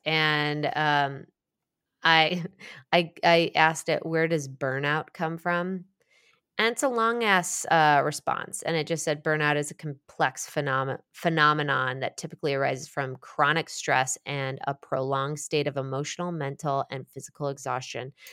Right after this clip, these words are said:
But then it goes into, like, s-, five points. But anyways, I'm just saying that, um, you know, burnout is fucking real.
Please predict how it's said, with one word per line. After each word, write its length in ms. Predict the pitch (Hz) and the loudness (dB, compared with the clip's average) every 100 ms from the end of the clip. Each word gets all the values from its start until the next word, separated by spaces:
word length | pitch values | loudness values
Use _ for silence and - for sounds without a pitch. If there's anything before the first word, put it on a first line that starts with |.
| - - | -20 -6
But 100 | 165 | 0
then 100 | 185 | 2
it 60 | 175 | 2
goes 220 | 170 160 | 0 0
into, 160 | 156 131 | -2 -2
like, 220 | 120 - | -2 -4
s-, 520 | - - - - - - | -6 -6 -8 -10 -6 2
five 280 | 139 143 - | 2 2 -8
points. 480 | - - - - _ _ - _ _ | -12 -12 -16 -18 _ _ -20 _ _
But 140 | 247 220 | 6 6
anyways, 400 | 247 220 160 151 | 6 6 4 4
I'm 140 | 170 | 0
just 200 | 170 - | 0 -4
saying 300 | 143 131 139 | -6 -6 -6
that, 360 | 143 139 - - - | -6 -6 -6 -10 -8
um, 680 | 143 139 131 135 131 135 147 - - - _ _ _ _ _ _ _ _ - | -4 -2 -2 -4 -8 -12 -16 -20 -20 -20 _ _ _ _ _ _ _ _ -16
you 140 | 175 | -10
know, 140 | 185 | -10
burnout 520 | 151 147 185 254 320 302 | -8 -2 0 2 0 -2
is 560 | 269 226 - - - - | -2 -4 -6 -6 -8 -8
fucking 320 | - 202 170 | -10 -8 -10
real. 580 | 139 160 196 139 135 | -10 -10 -10 -10 -12